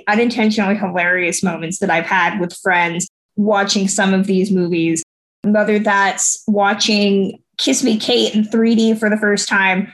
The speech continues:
with my friends and I howling at the Tom, Dick, or Harry <laughs> sequence, which I can now not watch, uh, without laughing uproariously. One of the big moments that I loved was going to see Earthquake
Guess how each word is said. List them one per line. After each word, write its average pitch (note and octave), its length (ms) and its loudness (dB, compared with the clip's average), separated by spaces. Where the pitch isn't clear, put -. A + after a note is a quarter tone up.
with G#3+ 160 -2
my G#3 140 2
friends G#3 640 0
and G#3 140 0
I F#3+ 380 2
howling G#3 840 0
at F#3 220 -2
the G3 200 0
Tom, G#3+ 360 2
Dick, G#3 240 -2
or F#3 160 0
Harry G3+ 460 0
<laughs> - 140 0
sequence, C4 720 -2
which C4 200 -2
I D4 140 0
can D#4 180 -4
now C4 200 2
not A#3+ 340 0
watch, A3 380 0
uh, F3+ 140 0
without G#3+ 380 0
laughing F#3+ 560 0
uproariously. G3+ 800 0
One B3+ 180 2
of D#4 140 0
the D4 180 -2
big B3 200 0
moments A3+ 460 2
that G#3 180 -2
I G#3+ 280 2
loved G#3 540 2
was G3+ 340 -2
going A3 440 2
to G#3+ 160 -2
see G3 520 0
Earthquake G#3+ 960 -2